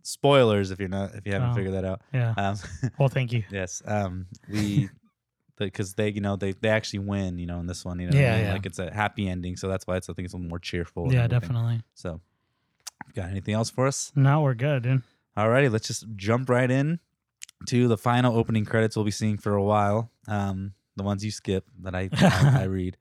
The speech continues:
Speaker 2: Yeah.
Speaker 1: So, you know, it tells you about Luke trying to go find and save Solo. Um, Empire working on a new weapon that is said to be more powerful than the Death Star.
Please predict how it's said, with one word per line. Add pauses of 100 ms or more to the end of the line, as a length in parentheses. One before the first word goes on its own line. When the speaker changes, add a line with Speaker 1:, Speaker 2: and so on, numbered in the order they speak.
(260)
Speaker 2:
Yeah.
Speaker 1:
So, (120)
you
know, (160)
it
tells
you
about
Luke
trying
to
go
find
and
save
Solo. (520)
Um,
Empire
working
on
a
new
weapon
that
is
said
to
be
more
powerful
than
the
Death
Star.